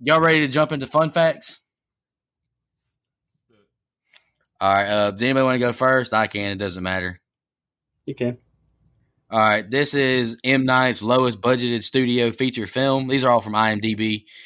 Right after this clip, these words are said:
Speaker 1: And I got two funny, uh, YouTube comments that I love.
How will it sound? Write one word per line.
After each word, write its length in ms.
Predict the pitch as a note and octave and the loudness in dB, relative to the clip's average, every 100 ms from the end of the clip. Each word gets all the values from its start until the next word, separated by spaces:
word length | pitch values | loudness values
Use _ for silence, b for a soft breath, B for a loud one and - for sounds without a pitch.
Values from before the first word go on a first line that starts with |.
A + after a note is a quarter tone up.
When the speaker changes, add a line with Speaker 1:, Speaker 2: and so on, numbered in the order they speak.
| - | -2
Speaker 1:
And 100 | B2+ | 2
I 80 | |
got 180 | C#3+ C3+ | 4 2
two 160 | - C#3+ | 2 0
funny, 500 | - C3 B2+ A#2+ A2 | 2 0 2 2 0
uh, 280 | G#2+ G#2 G#2+ _ - | 0 0 -4 _ -8
YouTube 360 | A2+ A#2+ G#2+ F2+ | -6 -4 -6 -4
comments 380 | G#2 G2+ G2 | -2 -2 -4
that 100 | G2 | -2
I 100 | G2 | 0
love. 460 | G2 G2+ G2+ G2 F2+ | 0 0 0 -2 -6